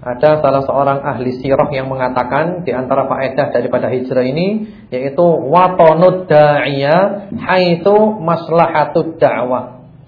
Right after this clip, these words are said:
Negeri seorang dai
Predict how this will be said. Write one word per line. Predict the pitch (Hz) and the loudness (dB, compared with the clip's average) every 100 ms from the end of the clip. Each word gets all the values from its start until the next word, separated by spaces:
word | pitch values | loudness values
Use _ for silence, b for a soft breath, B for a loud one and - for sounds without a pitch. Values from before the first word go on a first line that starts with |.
| b b b - | b b b -2
Negeri | 175 180 - 180 226 196 | 0 0 2 6 6 6
seorang | 190 170 170 170 170 | 4 4 4 2 4
dai | 156 156 160 151 151 175 196 | 4 4 0 -2 -2 -2 -4